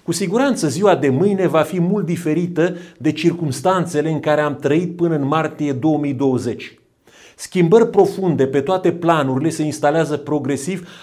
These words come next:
afectându-ne comportamentele, mentalitățile și chiar valorile morale. În fața unei situații de criză, de o amploare fără precedent în analele timpului, cel puțin în cele cunoscute de noi,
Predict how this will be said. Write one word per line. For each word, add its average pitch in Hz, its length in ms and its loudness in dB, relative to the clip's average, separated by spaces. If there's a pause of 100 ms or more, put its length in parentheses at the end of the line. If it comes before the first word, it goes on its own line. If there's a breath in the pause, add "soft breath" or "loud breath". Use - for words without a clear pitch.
(100 loud breath)
afectându-ne 170 760 2
comportamentele, 139 1000 0
mentalitățile 147 1200 -2 (460 loud breath)
și - 180 -6
chiar 226 180 2
valorile 180 500 4
morale. 131 560 2 (540 soft breath)
În 143 80 -4
fața 247 300 2
unei 180 160 2
situații 170 560 -2
de 131 240 -4
criză, 120 600 -6
de 131 140 -4
o 151 100 2
amploare 180 400 0
fără 196 320 0
precedent 135 640 -2
în 123 100 -4
analele 143 420 -2
timpului, 127 720 -4 (280 loud breath)
cel 160 180 0
puțin 170 400 -4
în 131 140 0
cele 143 240 -2
cunoscute 135 560 -2
de 120 160 -2
noi, 120 280 -2